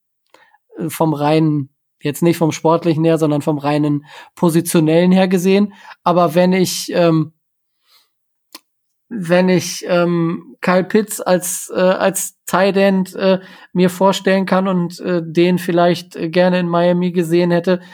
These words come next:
kann ich auch nachvollziehen, warum man Hunter Long genommen hat. Wie gesagt, ich bin da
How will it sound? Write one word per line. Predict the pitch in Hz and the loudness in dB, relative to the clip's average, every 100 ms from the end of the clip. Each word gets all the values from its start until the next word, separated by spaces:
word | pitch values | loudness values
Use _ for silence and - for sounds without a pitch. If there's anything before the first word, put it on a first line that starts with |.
| - | -14
kann | - 185 | -2 0
ich | 180 | 2
auch | 175 | 2
nachvollziehen, | 175 185 180 175 175 180 165 | 2 0 0 -4 -2 -4 -2
warum | 165 170 | -2 0
man | 170 165 | 0 0
Hunter | 170 170 | 0 0
Long | 156 190 240 - _ _ _ _ _ _ | 2 2 0 -4 _ _ _ _ _ _
genommen | - 190 202 214 220 196 | -14 -4 0 2 2 2
hat. | 220 226 _ _ _ _ | 0 -2 _ _ _ _
Wie | - 175 | -4 -4
gesagt, | 170 185 208 208 - _ _ _ _ _ _ _ _ - | 0 0 0 -4 -20 _ _ _ _ _ _ _ _ -8
ich | 202 - | -8 -4
bin | 208 202 | -2 2
da | 196 190 - _ | 2 0 -2 _